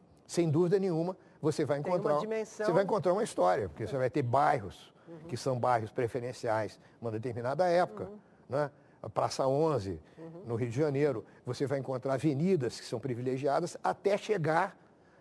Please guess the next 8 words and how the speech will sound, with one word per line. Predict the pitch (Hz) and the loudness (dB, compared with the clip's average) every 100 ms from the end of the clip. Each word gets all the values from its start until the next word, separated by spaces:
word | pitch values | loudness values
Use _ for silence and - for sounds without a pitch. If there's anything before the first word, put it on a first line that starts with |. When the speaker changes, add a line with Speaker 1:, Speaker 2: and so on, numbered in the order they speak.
| _ | _
Speaker 1:
né, | 120 147 - - - | -2 -2 -4 -16 -6
na | 139 156 | 0 2
ancoragem | 185 - 160 139 151 160 165 160 | 2 2 2 4 4 2 0 2
definitiva | 175 - 196 175 - 208 233 143 | 0 0 -4 -4 -4 -2 0 0
do | 113 | 0
carnaval, | 113 107 90 95 131 - _ _ _ _ - | -2 -2 -2 -2 -4 -6 _ _ _ _ -6
ou | |
seja, | 127 139 117 117 | -2 0 0 -2